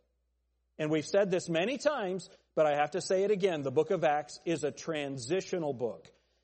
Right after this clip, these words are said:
It's a transition from the Jewish Gospels to the church epistles. So this is really fun. I had never noticed this.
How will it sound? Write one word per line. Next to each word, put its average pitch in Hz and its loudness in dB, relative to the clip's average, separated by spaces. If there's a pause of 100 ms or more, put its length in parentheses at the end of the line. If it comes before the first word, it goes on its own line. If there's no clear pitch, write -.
It's 185 0
a 170 -2
transition 180 2 (320)
from 165 0
the 147 2
Jewish 196 -2 (160)
Gospels 139 0 (320)
to 185 4
the 143 4
church 165 2
epistles. 151 -2 (520)
So 165 2
this 208 4
is 175 -2
really 156 2
fun. 160 -4
I 170 -2
had 190 2
never 180 -2
noticed 160 -2
this. 117 -6